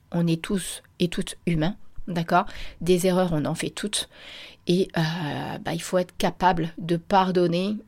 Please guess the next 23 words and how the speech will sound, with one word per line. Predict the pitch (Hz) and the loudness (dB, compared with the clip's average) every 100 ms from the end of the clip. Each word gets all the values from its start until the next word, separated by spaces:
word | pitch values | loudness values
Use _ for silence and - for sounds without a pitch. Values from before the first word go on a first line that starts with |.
| _ - | _ -4
et | 170 | -4
de, | 170 170 175 175 175 170 170 160 | 0 0 0 -2 -2 -4 -4 -4
et | - | -4
de | 165 | -2
passer | 156 165 - 196 - | -2 -2 -2 -2 -2
à | 175 - | -2 -2
autre | 175 - | -4 -4
chose. | 175 - - - - - - - | -8 -6 -8 -12 -16 -16 -16 -8
Le | 180 196 | 2 4
pardon, | - 202 214 262 | 6 4 4 2
ça | 262 180 | 2 2
demande | 170 185 202 | 4 4 2
du | 175 | 0
temps. | 170 175 - _ - - - - - - | -2 -4 -4 _ -20 -20 -20 -20 -20 -4
Et | 180 190 - _ _ _ _ _ _ _ | 0 0 -2 _ _ _ _ _ _ _
peut-être | - 208 202 | 0 2 0
que | - | 0
tout | 185 - | -2 0
n'est | 190 | 0
pas | 175 170 | 0 0
pardonnable | 175 180 175 170 165 | 2 2 4 4 0
pour | - | -2
vous, | 156 170 | -2 -4